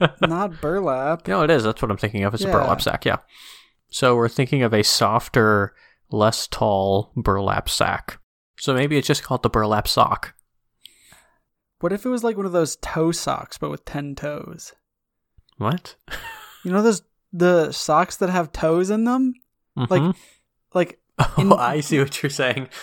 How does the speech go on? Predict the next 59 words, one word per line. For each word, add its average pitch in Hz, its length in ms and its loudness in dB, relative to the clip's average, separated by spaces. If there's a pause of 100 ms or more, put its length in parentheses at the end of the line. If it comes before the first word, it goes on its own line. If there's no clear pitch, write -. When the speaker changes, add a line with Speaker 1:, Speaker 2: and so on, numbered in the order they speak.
Speaker 1:
<laughs> - 200 -16
Speaker 2:
like 196 680 2
gloves, 185 320 4
but 202 220 0
for 196 80 2
your 185 160 2
feet, 190 440 -2
but, 175 200 0
like, 156 200 -2
double. 190 520 2
Speaker 1:
<laughs> - 0 -
Speaker 2:
Sorry. 165 400 4 (180)
Speaker 1:
I 117 100 2
didn't, 143 220 0
Speaker 2:
The 143 60 2
socks 208 320 2
Speaker 1:
I, 156 40 -4
for, 143 60 -6
no, 139 100 -2
Speaker 2:
have 190 120 2
Speaker 1:
for 131 80 2
some, 190 180 -4
Speaker 2:
toes 165 140 2
Speaker 1:
no, 165 60 0
Speaker 2:
in 143 60 -4
them. 139 140 -4
Speaker 1:
no, 143 100 4
I 143 120 4
understand 147 280 0
Speaker 2:
Yes. 131 100 0
Speaker 1:
what - 40 0
you 127 60 2
mean. 101 120 0
I 110 120 2
understand 127 300 2
what - 120 -2
you 127 60 -2
mean 110 100 2
now. 98 140 6
For - 160 0
some 131 320 2
reason, 139 420 0 (880)
uh, 113 80 -2 (160)
you 131 320 0
said 139 340 4
ten 120 360 -4
toes, 113 580 4 (220)
and 110 180 0
all 120 260 2
I 120 140 2
pictured 123 640 -2
was 107 160 2
still 110 500 2
a 107 120 0
single 110 440 2
sock 101 480 0
with 107 100 -2
five - 360 -2
toes. - 480 -4